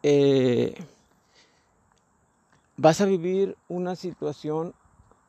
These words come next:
de miedo muy, muy cabrón. Es un miedo que se apodera de ti y que te podría hacer cometer estupidez.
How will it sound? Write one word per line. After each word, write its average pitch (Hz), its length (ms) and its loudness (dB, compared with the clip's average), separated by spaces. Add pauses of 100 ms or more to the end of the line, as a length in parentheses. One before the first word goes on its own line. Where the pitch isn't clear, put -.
(260)
de 143 160 -2
miedo 156 520 0 (200)
muy, 175 600 -4 (240)
muy 160 640 -2 (680)
cabrón. 120 440 4 (1800)
Es 139 180 -8
un 160 180 -6
miedo 156 260 0
que - 180 -6
se 139 100 -10
apodera 131 580 -2
de 117 140 -2 (140)
ti 170 440 0 (2250)
y 143 120 -2
que 139 200 0
te 139 200 -2
podría 147 800 2 (1200)
hacer 156 460 0
cometer 143 640 -8 (160)
estupidez. - 960 -14